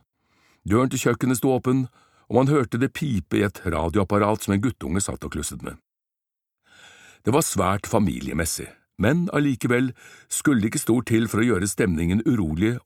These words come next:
og atmosfæren tyngre og litt mystisk. Bare uniformene fra de to land, blandingen av reklameplakater om vintersport i de tyske alpene og om varemessen i Utrecht. En skikkelse i en krok,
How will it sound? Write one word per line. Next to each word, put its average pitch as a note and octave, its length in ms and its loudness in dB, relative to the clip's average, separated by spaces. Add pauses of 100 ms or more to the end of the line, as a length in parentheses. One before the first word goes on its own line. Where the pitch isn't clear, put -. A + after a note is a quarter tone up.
og G2 280 0
atmosfæren F2+ 600 -2
tyngre C2+ 480 -6
og C#2+ 120 -6
litt D2+ 240 -10
mystisk. - 500 -6 (640)
Bare F2 380 -2 (300)
uniformene F2 840 -2
fra G#2 160 -2
de A#2+ 120 -4
to C3 200 -2
land, D3 300 -4 (640)
blandingen A2 540 2
av F2+ 240 -4 (100)
reklameplakater G2+ 1000 2
om D#2+ 120 0
vintersport A2 760 0
i G#2 80 -2
de G2 100 0
tyske - 320 -2
alpene G#2 420 0 (480)
og D#3+ 280 2
om E3+ 140 0
varemessen F2 640 0
i - 80 -6
Utrecht. - 600 -8 (1500)
En D2+ 300 -4
skikkelse - 520 -4
i F2 40 0
en E2+ 100 -2
krok, - 360 -2